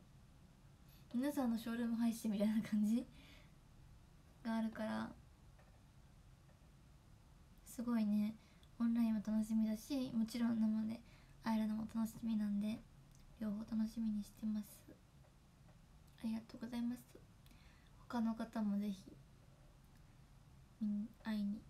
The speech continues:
来てください。お話ししましょう。たくさん話しましょう。トールさん、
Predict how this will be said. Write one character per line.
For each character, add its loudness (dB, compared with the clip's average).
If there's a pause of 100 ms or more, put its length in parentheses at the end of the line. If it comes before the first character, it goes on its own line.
来 -20
て -14
く -12
だ -8
さ -10
い。 -20 (220)
お -6
話 -2
し -14
し -4
ま 0
し -8
ょ -10
う。 -14 (2000)
た -14
く -16
さ -10
ん -6
話 -10
し -12
ま -6
し -16 (100)
ょ -8
う。 -10 (2500)
ト 6
ー 0
ル -8
さ 0
ん、 -6